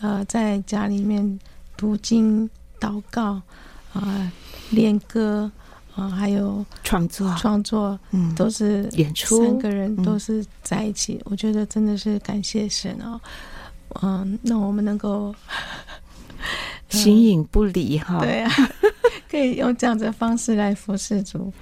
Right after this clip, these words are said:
Speaker 2: 嗯。
Speaker 1: 真的是
Speaker 2: 太奇妙了。
Speaker 1: 对。
Speaker 2: 嗯哼。
Speaker 1: 很奇妙，感谢上帝。
Speaker 2: 感谢神，好，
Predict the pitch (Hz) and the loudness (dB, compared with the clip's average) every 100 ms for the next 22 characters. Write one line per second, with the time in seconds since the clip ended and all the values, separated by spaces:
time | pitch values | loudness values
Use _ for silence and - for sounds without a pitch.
0 | - - - 185 175 170 165 - 190 - | -20 -8 0 2 4 2 0 -2 -2 -2
1 | 202 - - - - 165 160 - 139 147 | -6 -12 -20 -14 -4 -2 -2 -4 -2 -2
2 | 147 147 208 185 - - - - - 165 | -2 0 0 -2 -8 -20 -20 -18 -2 0
3 | 160 170 190 185 202 202 190 190 180 196 | 2 2 0 0 0 0 0 -6 -8 -8
4 | 190 220 208 214 208 - 156 - 214 190 | -6 -6 -6 -6 -4 2 2 2 0 0
5 | - 147 151 - 143 | -2 -4 -4 -4 -4